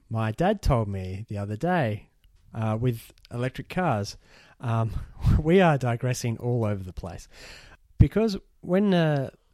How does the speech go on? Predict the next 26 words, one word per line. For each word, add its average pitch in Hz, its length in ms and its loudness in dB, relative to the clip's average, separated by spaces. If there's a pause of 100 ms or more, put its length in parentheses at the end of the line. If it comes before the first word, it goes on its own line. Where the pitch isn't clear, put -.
(160)
lithium 131 680 -2 (540)
and 117 320 -4
the 110 140 -4
other 165 160 -2
chemical 117 580 -6 (300)
that 120 100 -6
I 113 80 -4
can't 127 180 -6
remember 123 260 -2
in 101 320 -8 (180)
car 151 180 -2
batteries, 113 380 -6
when 120 120 -6
it - 200 -12
burns, 117 600 -2
it 120 140 -12
creates 127 500 -6
its - 240 -12
own 113 460 -6
oxygen, 143 480 -8
so 170 180 -8
the 117 120 -8
fire 151 380 -6
doesn't 110 360 -8
go 95 220 -8
out. 104 240 -8